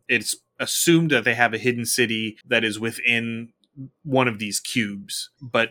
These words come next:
no one knows where it is. No one has found it, or at least no one has found it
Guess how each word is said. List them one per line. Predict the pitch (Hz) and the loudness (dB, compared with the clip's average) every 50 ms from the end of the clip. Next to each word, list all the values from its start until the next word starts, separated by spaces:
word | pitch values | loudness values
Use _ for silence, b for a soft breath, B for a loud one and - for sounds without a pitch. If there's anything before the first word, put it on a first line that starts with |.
| - | -4
no | 127 127 123 123 123 | -6 0 4 4 4
one | 139 147 151 147 139 | 6 4 4 2 4
knows | 135 139 139 135 123 | 4 4 4 2 2
where | 139 139 131 | 2 2 2
it | 123 123 - | 2 2 2
is. | 127 120 117 113 107 104 104 - - | 2 2 2 2 0 0 -2 -4 -4
No | 120 120 | -2 -2
one | 120 123 113 | -2 -2 -2
has | 113 110 101 | -2 -4 -6
found | - - - 135 131 123 113 110 | -4 -4 -2 -2 -2 -2 -2 -4
it, | 107 110 - - - _ _ | -4 -6 -6 -10 -16 _ _
or | - 127 117 | 0 2 2
at | 117 117 | 2 2
least | 117 123 120 120 - - - | 2 2 2 0 -2 -6 -6
no | 135 123 127 135 | -2 2 2 4
one | 139 135 127 120 | 4 4 2 2
has | 113 113 113 107 - | 2 0 -2 -2 -2
found | - - 117 117 113 117 | -2 -2 -2 -2 -2 -6
it | 113 | -8